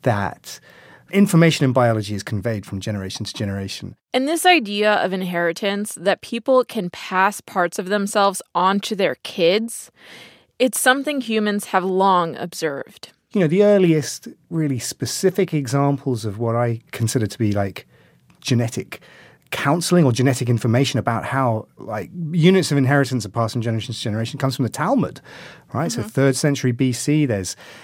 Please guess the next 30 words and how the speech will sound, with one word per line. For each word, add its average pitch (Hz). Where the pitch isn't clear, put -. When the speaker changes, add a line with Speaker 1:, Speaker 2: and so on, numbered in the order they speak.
Speaker 1:
an 123
instruction 120
which 104
says 123
that 113
if 127
three 143
of 131
your 120
brothers 131
have 101
died 110
at 123
birth 123
from 101
bleeding 123
to 113
death 120
following 110
circumcision, 147
then 123
the 113
fourth 131
brother 107
is 101
allowed 101
not 120
to 120
be 104
circumcised. -